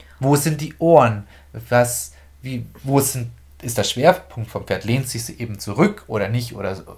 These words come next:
ne? Und ich, da wollte ich jetzt grad eben hin. Die Ohren sind eben oben. Das guckt interessiert hin. Vielleicht ist der, der, der Kopf auch ein bisschen aufgestellt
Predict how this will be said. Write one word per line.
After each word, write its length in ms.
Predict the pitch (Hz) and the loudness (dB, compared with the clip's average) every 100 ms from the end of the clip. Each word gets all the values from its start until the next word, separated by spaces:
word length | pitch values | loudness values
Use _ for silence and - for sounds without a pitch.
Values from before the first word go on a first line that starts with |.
| - | -6
ne? 240 | 131 147 - - - - | -2 -2 -4 -18 -14 -8
Und 80 | 123 | -8
ich, 120 | 120 | -8
da 280 | - 117 135 | -8 2 4
wollte 120 | 135 123 | 4 2
ich 60 | |
jetzt 180 | 123 120 | -4 -4
grad 120 | 117 | -6
eben 140 | 98 113 | -4 -2
hin. 240 | 175 214 - - - | -2 -2 -12 -20 -16
Die 100 | - | -4
Ohren 260 | 139 127 120 | 2 4 2
sind 200 | 113 104 | -4 -6
eben 240 | 107 107 | -8 -8
oben. 500 | - 196 233 240 233 - - - - | 2 2 2 -2 -6 -14 -20 -16 0
Das 460 | 117 117 - - - - | 2 2 0 -12 -18 -4
guckt 280 | - 156 135 | -2 -2 -4
interessiert 460 | 131 120 117 117 | -8 -8 -6 -4
hin. 280 | 117 180 240 - - - | -2 -2 -4 -12 -20 -10
Vielleicht 340 | - 117 117 - | 2 2 2 -4
ist 520 | - 120 - - - - - | -10 -8 -8 -10 -18 -14 -12
der, 100 | 110 - - | -12 -14 -14
der, 100 | 110 98 85 - - | -12 -12 -16 -18 -18
der 120 | 95 | -16
Kopf 240 | - 165 127 | 0 2 4
auch 220 | 113 - | 0 -2
ein 40 | |
bisschen 280 | 117 117 113 | -6 -4 -4
aufgestellt 640 | 107 202 - 185 170 170 | 4 4 4 0 2 2